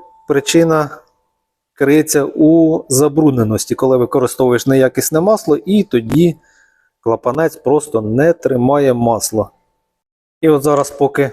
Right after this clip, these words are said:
голова на столі, зараз покажу, звідки ж береться той стук, той цокіт, і на що ж він впливає. От, наприклад, на останньому циліндрі звертаємо увагу на оцей от рокер.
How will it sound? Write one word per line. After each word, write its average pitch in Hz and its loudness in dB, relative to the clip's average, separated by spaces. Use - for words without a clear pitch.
голова 131 0
на 127 -4
столі, 202 2
зараз 131 0
покажу, 170 0
звідки 147 0
ж 123 -4
береться 185 0
той 170 0
стук, - -4
той 147 -4
цокіт, 156 -2
і 180 4
на 147 0
що 160 0
ж 147 0
він 143 0
впливає. 120 -2
От, 131 -2
наприклад, 123 -2
на 123 -2
останньому 123 -2
циліндрі 208 0
звертаємо 131 0
увагу 151 0
на 139 0
оцей 131 0
от - -2
рокер. 104 -2